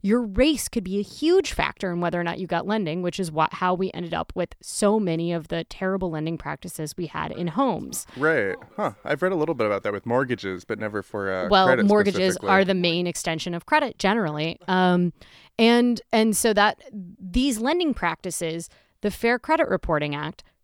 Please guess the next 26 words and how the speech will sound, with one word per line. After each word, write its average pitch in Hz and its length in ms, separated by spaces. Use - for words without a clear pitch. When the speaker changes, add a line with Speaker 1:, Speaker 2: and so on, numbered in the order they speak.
Speaker 1:
created 220 560
these, 196 420
created 233 340
this 185 300
standard 214 840
for - 200
the 185 80
credit 302 340
bureaus 156 400
to - 80
go 147 160
with, 147 300
where 208 180
they 214 120
said, 190 280
"You 190 200
can't - 340
include 190 340
race, - 300
you 220 80
can't - 380
include 190 360
gender. - 380
You 214 400
have 240 320
to - 100